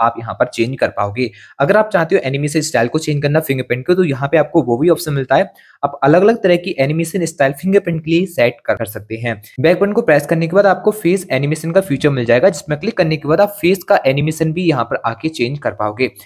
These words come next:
अगर आप चाहते हैं चार्जिंग एनिमेशन चेंज हो जाए तो यहाँ पे आपको वो भी ऑप्शन देखने को मिलता है।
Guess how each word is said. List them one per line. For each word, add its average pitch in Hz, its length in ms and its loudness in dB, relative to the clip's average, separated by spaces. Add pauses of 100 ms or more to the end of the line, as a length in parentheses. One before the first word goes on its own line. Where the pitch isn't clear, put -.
(100)
अगर 156 200 4
आप 185 180 2
चाहते 139 260 -2
हैं 190 100 2
चार्जिंग 151 400 0
एनिमेशन 143 400 -2
चेंज 156 280 0
हो 139 60 -2
जाए 156 160 2
तो 208 160 2
यहाँ 143 240 0
पे 170 60 2
आपको 170 280 2
वो 143 180 0
भी 233 140 0
ऑप्शन 196 260 2
देखने 147 260 0
को 135 100 -2
मिलता 123 220 -2
है। 190 120 2